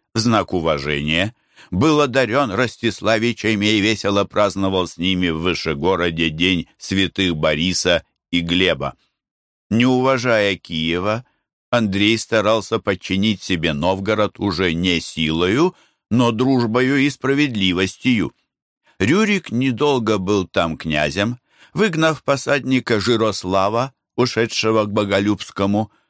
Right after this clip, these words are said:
он не мог жить с гражданами в мире и скоро уехал к братьям. На его место Андрей с удовольствием дал новогородцам юного сына своего Георгия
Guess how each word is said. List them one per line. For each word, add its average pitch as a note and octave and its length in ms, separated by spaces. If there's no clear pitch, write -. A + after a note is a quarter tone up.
он A#2+ 200
не G#3+ 120
мог F#3+ 300
жить D#3+ 260
с G#2 60
гражданами A2+ 800
в F#2 140
мире F#2+ 540
и C#3 140
скоро A#2+ 400
уехал B2+ 600
к A#2+ 80
братьям. C#2+ 640
На A2 160
его A2+ 300
место A2+ 640
Андрей D#2+ 640
с - 100
удовольствием G#2+ 760
дал F#2+ 280
новогородцам F#2 800
юного F2+ 500
сына G2 340
своего F2 640
Георгия E2 880